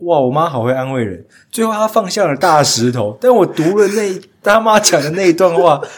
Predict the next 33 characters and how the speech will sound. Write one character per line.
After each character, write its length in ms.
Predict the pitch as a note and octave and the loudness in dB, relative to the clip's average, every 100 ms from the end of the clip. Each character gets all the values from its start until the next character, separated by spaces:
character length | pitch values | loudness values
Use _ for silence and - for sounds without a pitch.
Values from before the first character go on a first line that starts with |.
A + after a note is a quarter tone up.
| - | -2
读 100 | D#3+ | 0
了 160 | F#3 G3+ | 2 2
五 260 | D#3 B2+ A#2 | 0 0 -2
次， 420 | - D#3+ C#3 - - - _ _ | -4 -4 -4 -4 -16 -20 _ _
读 160 | - G#3 | 0 2
不 100 | B3+ | 2
懂 220 | A#3+ E3 | 2 0
之 180 | D3 G#3+ | -4 -2
外， 180 | A3+ G3 | 2 2
这 200 | F#3+ C4 | 0 -4
哪 160 | A#3 G#3+ | 0 2
有 100 | A3 | 2
很 120 | D#3+ | 2
会 120 | D3+ G#3+ | 2 2
安 340 | - - F#3 | 2 -2 0
慰 180 | G#3+ F3 | 2 2
人？ 320 | C3 - - - E4+ E4 - A4+ - | 2 0 -2 0 0 2 0 -2 -4
<laughs> 680 | - _ _ - - - _ - | -18 _ _ -16 -16 -18 _ -8
他 120 | C4 | -6
是 80 | C4 | -4
说 180 | C4 | -2
：“没 220 | B3 D#3 E3+ | 0 0 0
关 200 | F#3+ G3 | 0 0
系， 360 | F#3 F#3 F#3+ - | -4 -8 -10 -4
不 180 | D3 E3 | -2 0
会 200 | F#3 D#3 | 0 0
有 280 | B2 C#3 E3+ | 0 0 -2
屎， 420 | - B2+ D3 - _ _ - - - | -4 -6 -8 -14 _ _ -20 -16 0
感 320 | C#3+ F3+ G3 | 0 0 0
染 240 | E3+ B2 | 0 2
率 200 | D3+ F#3 | 0 -2
是 200 | D#3 G3 | -2 0
零。” 440 | D3 B2 G#2 B2+ | 0 0 0 -4